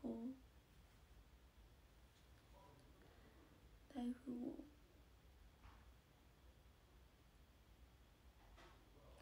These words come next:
そう、なんか、しかもアーカイブ、なんか、もう、もうすぐ見れなくなるよみたいなのを、なんか、エスエヌエスで言おうとしてたんですけど、それも忘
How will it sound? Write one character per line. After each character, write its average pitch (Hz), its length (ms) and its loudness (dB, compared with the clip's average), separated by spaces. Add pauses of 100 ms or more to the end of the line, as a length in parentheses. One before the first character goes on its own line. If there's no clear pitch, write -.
(420)
そ 269 80 12
う、 247 40 12
な 247 100 12
ん - 20 12
か、 233 120 12
し 226 100 12
か 277 80 12
も 247 140 12
ア 302 60 12
ー 320 40 12
カ 339 160 12
イ 330 40 12
ブ、 330 260 12
な 269 140 12
ん 254 40 12
か、 240 100 12
も 247 220 12
う、 - 40 12
も 269 160 12
う 294 40 12
す 302 140 12
ぐ 262 100 12
見 226 160 12
れ 247 80 12
な 285 120 12
く 294 100 12
な 294 120 12
る 262 80 12
よ 240 160 12
み 220 140 12
た 220 100 12
い 208 80 12
な 208 300 12 (680)
の 233 220 12
を、 233 60 12
な 226 140 12
ん 226 40 12
か、 226 60 12
エ 240 80 12
ス 233 100 12
エ 302 60 12
ヌ 330 100 12
エ 403 40 12
ス - 120 12
で 220 60 12
言 220 140 12
お - 20 12
う 233 40 12
と 247 80 12
し 240 100 12
て 262 40 12
た 233 80 12
ん 214 80 12
で 226 80 12
す - 80 6
け - 80 10
ど、 214 60 12
そ - 120 12
れ 294 80 12
も 302 200 12
忘 294 100 12